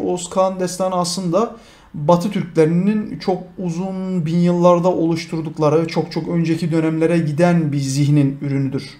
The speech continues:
Oğuz Kağan Destanı arkadaşlar. Sonraki, yani o Müslümanlık sonraki dönemdeki üretilen, türetilen Oğuz Kağan Destanı'ndan bahsetmiyorum. Yani bizim elimize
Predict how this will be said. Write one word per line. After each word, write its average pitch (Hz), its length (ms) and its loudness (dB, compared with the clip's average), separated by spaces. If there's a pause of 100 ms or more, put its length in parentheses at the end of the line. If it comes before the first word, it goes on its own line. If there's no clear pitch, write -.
(400)
Oğuz 156 320 0
Kağan 147 300 0
Destanı 135 380 -4
arkadaşlar. 131 640 -6 (480)
Sonraki, 165 400 0
yani 131 220 0
o 131 200 -4
Müslümanlık 156 500 -4
sonraki 151 420 -4
dönemdeki 147 540 -2
üretilen, 147 600 -2
türetilen 143 420 -4
Oğuz 151 300 -6
Kağan 156 180 -4
Destanı'ndan 165 520 -2
bahsetmiyorum. 131 600 -4
Yani 131 220 -4
bizim 151 180 0
elimize 160 380 2